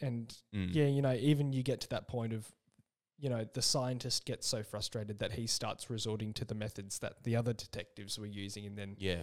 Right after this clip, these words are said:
Speaker 2: which is more
Speaker 1: and then the, the
Speaker 2: nonsensical.
Speaker 1: shaman, the shaman, r-, you know,
Speaker 2: Is
Speaker 1: reali-,
Speaker 2: more logic. He becomes more
Speaker 1: he
Speaker 2: logical.
Speaker 1: becomes more logical towards the end.
Speaker 2: Yeah, I did really enjoy the film. I gave it, I
Speaker 1: And it
Speaker 2: gave it a
Speaker 1: gets, stuff gets so much more serious as more murders start taking place. I think, you know,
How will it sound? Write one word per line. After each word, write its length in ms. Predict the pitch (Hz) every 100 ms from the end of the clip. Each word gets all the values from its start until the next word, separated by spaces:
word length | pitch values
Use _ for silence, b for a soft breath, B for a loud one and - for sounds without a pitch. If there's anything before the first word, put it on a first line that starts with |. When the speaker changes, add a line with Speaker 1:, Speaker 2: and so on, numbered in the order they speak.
| -
Speaker 2:
which 180 | 98 101
is 100 | 92
more 220 | - 95 -
Speaker 1:
and 80 |
then 80 | 147
the, 60 | 113
the 60 | - -
Speaker 2:
nonsensical. 60 | 160
Speaker 1:
shaman, 600 | - 165 147 143 135 131 - -
the 80 | 139
shaman, 580 | 151 135 131 127 120 127
r-, 80 | - _ 143
you 80 |
know, 160 | 113 110 - _ _ _ _ _ - 127
Speaker 2:
Is 140 | 131
Speaker 1:
reali-, 40 |
Speaker 2:
more 200 | 117 113
logic. 320 | 104 101 104 -
He 120 | 104
becomes 440 | 98 - 95 92
more 120 | 95 90
Speaker 1:
he 60 |
Speaker 2:
logical. 280 | 90 92 127
Speaker 1:
becomes 160 | - -
more 120 | 123
logical 520 | 113 113 127 127 123 135
towards 280 | - 120 110
the 200 | - 117
end. 280 | 113 113 117 _ _ _ _ _ _ -
Speaker 2:
Yeah, 220 | 95 85 - _ _ _ -
I 80 | 143
did 180 | 147 135
really 220 | 127 113
enjoy 220 | 104 104
the 80 | 92
film. 240 | - 78 -
I 80 |
gave 220 | 107 110 107
it, 100 | -
I 60 | 107
Speaker 1:
And 80 | 156
it 80 | 151
Speaker 2:
gave 100 | 180
it 40 |
a 40 |
Speaker 1:
gets, 100 | -
stuff 280 | - 190 170
gets 180 | 165 -
so 220 | - 156
much 180 | 143 -
more 120 | 127
serious 600 | - 139 127 127 123 -
as 160 | 123 110
more 160 | 127
murders 300 | 113 113 117 -
start 260 | 131 - -
taking 260 | 147 131 135
place. 180 | 131 123
I 100 | 147
think, 260 | 180 170
you 100 | 165
know, 180 | 165 139